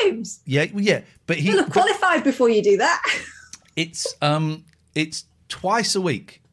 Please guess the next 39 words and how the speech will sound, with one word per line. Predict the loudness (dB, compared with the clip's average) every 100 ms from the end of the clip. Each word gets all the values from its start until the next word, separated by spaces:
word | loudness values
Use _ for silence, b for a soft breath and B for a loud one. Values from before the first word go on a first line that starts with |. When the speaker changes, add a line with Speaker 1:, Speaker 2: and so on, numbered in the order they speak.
| _ -16
Speaker 2:
he | -10
says. | 0 0 0
He | -2
says, | 0 -2 -4 B B B
he | -12
says, | -8 -8 -8
"It | -6
is, | -6 -6 -6
uh," | -6 -6 -8 -8 -10 -4
oh, | 2
my | 2
sister's | 2 -2 -4 -4
here. | -4
"Oh, | -4
Joe, | 0 0
please | 0 -2 -2 -4
go, | -4 -2
leave." | -2 -4 -6 -12 b b b b b b -12
"It | -10 -8
is, | -8 -8 -8
um, | -8 -8 -10 -10 -10 -10
Speaker 1:
Too | -8
late. | -8 -6 -6 -8 -14
She's | -14 -12
heard | -6
Speaker 2:
to | -6
Speaker 1:
it. | -6 -8
Speaker 2:
a | -4
minimum | 0 2 2 2 0
of, | -6 -10 -12
uh, | -8 -6 -6
you | -6 -6
have | -6
to | -8 -6 -6
ejaculate | -8 -10 -12 -10 -8 -6
a |
minimum | -4 -2 -2 -2 -4
of | -8
two | -10 -8 -6 -8 -10